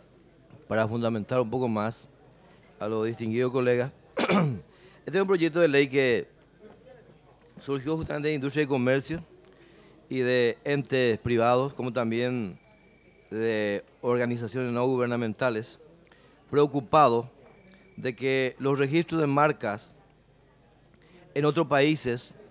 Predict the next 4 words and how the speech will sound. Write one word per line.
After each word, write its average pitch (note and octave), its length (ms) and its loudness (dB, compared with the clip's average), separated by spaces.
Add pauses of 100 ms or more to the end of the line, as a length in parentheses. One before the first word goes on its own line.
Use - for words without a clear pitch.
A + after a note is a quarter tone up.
(260)
se C#3 160 -4
están C#3+ 200 0
apoderando C#3 600 2
paulatinamente C#3 960 0